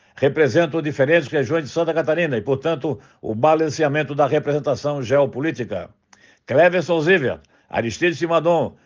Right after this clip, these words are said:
Coronel José Eduardo Vieira da Polícia e Márcio Vicari têm um perfil mais técnicos e chegam com larga experiência em suas respectivas áreas e também têm uma representação geopolítica do Estado.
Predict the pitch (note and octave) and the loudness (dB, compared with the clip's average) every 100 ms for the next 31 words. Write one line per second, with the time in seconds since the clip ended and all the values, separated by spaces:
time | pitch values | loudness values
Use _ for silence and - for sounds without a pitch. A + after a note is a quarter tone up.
0 | _ - A2+ B2+ F3 D#3 C#3+ A#2 E3+ D#3+ | _ -8 -4 0 0 2 0 2 4 4
1 | C#3 E3 C3+ C#3+ E3 D3+ B2 D#3 F3 A#2 | 4 2 2 2 2 2 -2 -2 -2 -4
2 | G#2+ - _ - A2+ D#3+ F3 D#3 E3 D3+ | -8 -12 _ -8 -4 0 0 0 -2 -2
3 | D3 D3 D3 B2+ - _ - E3 F3+ - | 2 2 2 -4 -10 _ -4 -2 0 0
4 | D3 E3+ E3+ F3+ D3 - E3+ C3+ G#2+ - | 2 0 2 0 0 2 2 0 -6 -8
5 | - - A2+ - E3 D3+ C#3+ - _ _ | -16 -10 -8 -2 -2 -2 -6 -8 _ _
6 | B2+ B2+ F3 E3 D#3+ - D3 C3+ E3 C#3 | -2 2 2 4 0 0 -2 0 -2 -4
7 | C3+ A2 D#3 B2+ D3 C3 C3+ - C#3+ C3+ | -8 -4 -4 -2 -6 -6 -8 -8 -4 -2
8 | A#2+ C#3 G2+ F2+ - _ - F3 E3 C#3 | 0 0 -2 -10 -20 _ -8 -2 0 2
9 | D3+ D3 _ _ - C#3 D#3 D3+ B2 C#3+ | 0 -2 _ _ -4 -2 -2 -4 -4 0
10 | G3+ G3+ D3 E3 C3 G#2+ D#3+ D3+ A2+ D#3 | 0 0 -2 0 -2 -2 -4 -4 0 0
11 | - C3 D3 G#2+ C3 A2+ - G#2+ D#2 - | 0 -4 -6 -4 -6 -4 -2 -4 -4 -14